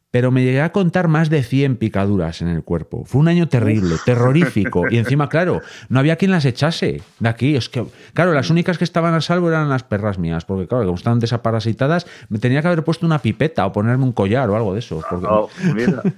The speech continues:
Speaker 1: <laughs> Sí, sí, sí, fue
Speaker 2: Eh,
Speaker 1: terrible,
Speaker 2: pero
Speaker 1: fue terrible.
Speaker 2: pregunta al veterinario, a ver si hay un humano.
Speaker 1: Ya te digo, me cago en diez. La verdad
Speaker 2: Yo,
Speaker 1: es que sí.
Speaker 2: yo hay veces que tengo ese problema a veces con las garrapatas.
Speaker 1: Uy, este año ha sido terrible también eso.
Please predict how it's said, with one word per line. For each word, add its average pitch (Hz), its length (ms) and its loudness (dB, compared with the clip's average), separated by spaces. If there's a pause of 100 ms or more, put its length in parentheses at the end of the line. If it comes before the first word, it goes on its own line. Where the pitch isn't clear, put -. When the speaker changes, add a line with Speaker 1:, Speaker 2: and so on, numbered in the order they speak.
(120)
Speaker 1:
<laughs> 208 300 0
Sí, 147 180 0
sí, 131 220 0
sí, 120 180 0
fue 120 160 0
Speaker 2:
Eh, 127 40 4
Speaker 1:
terrible, 120 320 2
Speaker 2:
pero 82 100 -2
Speaker 1:
fue 98 120 -4
terrible. 85 480 -8
Speaker 2:
pregunta 117 340 0
al 131 40 -2
veterinario, 131 640 -6
a 117 40 -6
ver 127 140 -8
si 147 100 -14
hay 120 80 -8
un 110 120 -12
humano. 127 480 -8
Speaker 1:
Ya 147 180 0
te 123 160 -2
digo, 120 300 -2
me 107 140 -6
cago 135 320 -2
en 107 80 -6
diez. 107 240 -4 (260)
La 117 160 0
verdad 120 280 2
Speaker 2:
Yo, 127 60 0
Speaker 1:
es 165 120 -2
que 139 100 -2
sí. 107 300 -2
Speaker 2:
yo 151 100 2
hay 160 80 2
veces 185 280 0
que 190 100 -10
tengo 180 280 -2
ese 180 180 -6
problema 180 380 -6
a 170 60 -4
veces 165 240 -10
con 156 160 -8
las 135 140 -2 (100)
garrapatas. 120 800 -6
Speaker 1:
Uy, 139 160 2
este 127 220 -2
año 139 160 2
ha - 20 0
sido 135 180 0
terrible 104 360 -2
también 90 280 -8
eso. - 240 -14